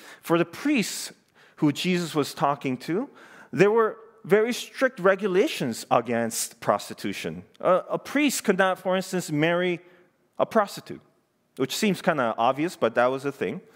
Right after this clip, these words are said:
And if the daughter of a priest committed prostitution,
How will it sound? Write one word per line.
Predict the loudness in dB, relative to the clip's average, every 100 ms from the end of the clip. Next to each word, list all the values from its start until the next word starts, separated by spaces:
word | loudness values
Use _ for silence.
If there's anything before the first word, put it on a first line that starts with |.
| -18 -18 -18 0
And | 2 4
if | 0 0 -16 -20 -6
the | -2 4
daughter | 4 4 0 0
of | 2 2 0
a |
priest | -4 -2 0 0 -4
committed | 0 2 2 -2 -2
prostitution, | 0 0 -4 -10 -10 -6 -6